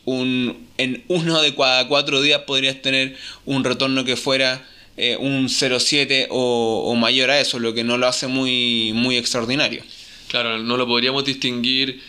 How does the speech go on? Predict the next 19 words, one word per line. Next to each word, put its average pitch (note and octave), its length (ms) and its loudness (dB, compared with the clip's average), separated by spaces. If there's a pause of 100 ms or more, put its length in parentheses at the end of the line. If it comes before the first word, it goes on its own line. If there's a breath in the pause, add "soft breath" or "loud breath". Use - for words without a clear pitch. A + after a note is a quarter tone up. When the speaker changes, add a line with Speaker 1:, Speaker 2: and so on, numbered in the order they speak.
(160 loud breath)
Speaker 2:
si - 160 -2
esto A#2+ 160 -4
fue A#2+ 160 0
azar C3 500 0 (140)
o, A2 400 0
o A2 240 -2
efectivamente A#2+ 520 -4
hay B2 60 2
una A#2+ 100 0
causalidad A2+ 720 0
con A#2+ 140 -2
la A2 60 0
noticia A2 640 -2
que A2+ 80 -4
se A2+ 120 -2
publicó, G#2+ 420 0
y A#2 40 0
de A#2 120 2
hecho B2+ 300 0